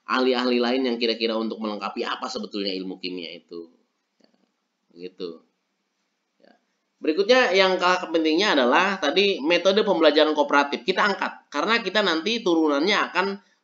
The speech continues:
mengkaji tentang metode kooperatif tentang The Power of Two. Nah, di sini dijelaskan dulu menurut Slapin dua ribu sembilan, pembelajaran kooperatif adalah metode atau model di mana siswa belajar bersama,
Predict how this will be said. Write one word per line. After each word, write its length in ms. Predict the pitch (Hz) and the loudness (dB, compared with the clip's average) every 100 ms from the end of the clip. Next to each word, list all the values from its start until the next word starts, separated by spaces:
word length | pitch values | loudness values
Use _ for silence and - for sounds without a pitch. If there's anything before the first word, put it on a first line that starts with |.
| - | -4
mengkaji 640 | 151 143 139 123 127 185 | -2 0 2 2 0 -2
tentang 640 | 147 120 120 175 190 190 _ _ _ | -2 -2 -2 -4 -6 -12 _ _ _
metode 640 | 131 123 123 143 190 185 | -6 -2 -2 0 0 0
kooperatif 480 | 139 120 117 117 165 | -2 0 -2 -2 -6
tentang 240 | 131 147 | -4 -4
The 80 | 123 | -2
Power 240 | 120 123 117 | -2 -2 -2
of 160 | 117 - | -6 -8
Two. 320 | 98 87 85 _ _ _ _ _ - | -10 -10 -16 _ _ _ _ _ -12
Nah, 160 | 101 | -8
di 80 | 110 | -6
sini 320 | 160 214 480 | -6 0 0
dijelaskan 480 | 180 156 151 151 156 | 2 2 2 2 -2
dulu 400 | 170 202 185 165 | -2 -2 -2 -2
menurut 240 | 151 147 | -2 -2
Slapin 480 | 143 139 131 - 170 | -4 -4 -4 -2 -2
dua 160 | 147 131 | 0 0
ribu 160 | 120 | -2
sembilan, 640 | 120 117 113 117 147 175 190 _ _ | -6 -4 -2 0 -2 -4 -10 _ _
pembelajaran 480 | - 120 120 120 117 | -6 -2 0 0 -2
kooperatif 400 | 110 113 110 160 | -4 -4 -4 -6
adalah 640 | 104 98 92 107 117 123 - _ _ - | -8 -6 -2 0 -2 -4 -10 _ _ -8
metode 320 | 127 170 185 | -4 0 0
atau 320 | 160 156 147 | 0 0 0
model 320 | 135 131 165 | 0 0 0
di 160 | 160 135 | 0 0
mana 240 | 127 123 | -2 -4
siswa 320 | 123 139 147 | -4 -6 -4
belajar 400 | 127 117 117 113 | -2 -2 -2 -2
bersama, 720 | 107 98 104 98 101 107 107 | -4 -6 -6 -4 -2 -2 -4